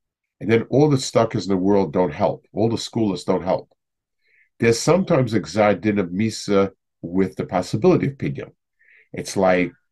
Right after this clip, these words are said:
lahavdil, sometimes you have a court where the court says the person has, uh,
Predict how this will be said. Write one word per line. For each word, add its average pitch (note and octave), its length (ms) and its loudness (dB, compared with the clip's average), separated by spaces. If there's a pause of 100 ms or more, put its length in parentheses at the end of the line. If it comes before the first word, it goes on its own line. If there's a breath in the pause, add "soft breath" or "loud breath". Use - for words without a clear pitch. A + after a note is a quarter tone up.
(140)
lahavdil, A#2+ 680 -2 (520)
sometimes G2+ 840 0
you F#2+ 140 2
have F#2 600 0 (380)
a D#2+ 40 -14
court - 600 0
where F2 160 -4
the D#2+ 80 -4
court F#2+ 360 -2
says - 500 -2 (1300 soft breath)
the D#2 180 -6
person G2+ 440 0
has, F2 600 -2 (100)
uh, F2 140 -2